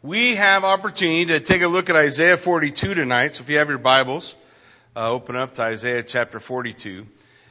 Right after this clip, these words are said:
From chapter thirty-nine forward, so forty, forty-one on to sixty-six, uh, there's gonna be a, a focus on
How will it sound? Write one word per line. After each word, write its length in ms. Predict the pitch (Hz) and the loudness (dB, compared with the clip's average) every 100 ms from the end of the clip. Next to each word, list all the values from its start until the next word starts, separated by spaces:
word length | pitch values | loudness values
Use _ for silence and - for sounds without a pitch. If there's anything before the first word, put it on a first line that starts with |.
| _ | _
From 680 | - 170 180 180 170 160 147 - _ _ _ - | -8 -2 2 2 2 -2 -10 -16 _ _ _ -6
chapter 380 | - 196 202 196 | 4 4 2 -2
thirty-nine 720 | 214 208 208 202 196 185 165 | 0 2 4 4 4 2 0
forward, 760 | - 202 208 185 135 117 120 131 _ _ - | -2 0 2 0 -2 -2 -4 -10 _ _ -14
so 280 | 135 127 | -6 -6
forty, 400 | 120 151 156 160 | -6 -4 -4 -2
forty-one 640 | 147 156 147 143 143 147 143 | -4 -4 -4 -2 -2 -2 -2
on 200 | 135 131 | -2 -4
to 40 | |
sixty-six, 960 | 120 139 135 - 131 - 135 113 120 - _ _ _ _ _ _ _ _ | -6 -8 -10 -14 -12 -8 -6 -8 -10 -20 _ _ _ _ _ _ _ _
uh, 240 | - 139 143 | 0 2 2
there's 220 | 151 135 | 0 -4
gonna 220 | 202 208 | -2 -2
be 180 | 196 185 | 2 4
a, 240 | 160 135 - - _ _ _ _ | 6 4 -2 -20 _ _ _ _
a 100 | 135 | -10
focus 800 | 131 - 202 214 190 165 151 - | -8 -2 2 2 2 2 2 -2
on 580 | 160 151 151 151 147 147 | 2 2 2 2 0 -4